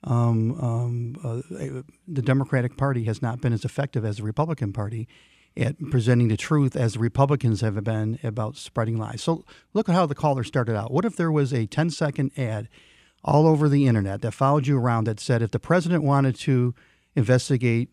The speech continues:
um, corruption in Ukraine, here's who could have done it, and flash up a picture of an F B I agent.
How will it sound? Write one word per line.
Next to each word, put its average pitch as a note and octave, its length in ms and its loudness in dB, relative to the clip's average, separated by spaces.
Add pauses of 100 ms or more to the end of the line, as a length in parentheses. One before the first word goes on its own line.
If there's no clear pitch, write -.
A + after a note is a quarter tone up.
(180)
um, A2+ 420 -2
corruption A#2+ 460 0
in A2 120 2
Ukraine, A2 420 0 (300)
here's E3 280 2
who D3 100 2
could C#3+ 120 4
have A#2 100 2
done A2 180 4
it, - 200 -12
and C3+ 120 -2
flash B2+ 360 -2
up C3 140 -4
a - 40 -6
picture B2 320 -2
of G#2+ 80 -2
an A2 60 0
F G#2 140 -2
B G#2+ 140 -2
I G2+ 80 -4
agent. F#2+ 340 -8